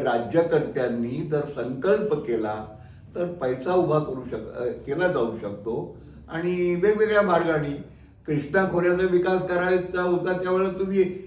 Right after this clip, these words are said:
एकोणीस टक्के व्याजाने पैसे घेतले, अ, व्याज दर,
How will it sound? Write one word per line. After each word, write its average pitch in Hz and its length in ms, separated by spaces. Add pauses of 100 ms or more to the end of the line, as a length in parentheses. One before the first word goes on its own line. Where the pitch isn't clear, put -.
(120)
एकोणीस 208 760
टक्के 220 440
व्याजाने 196 520
पैसे 165 360
घेतले, - 600 (460)
अ, 131 420 (580)
व्याज 135 360
दर, 131 180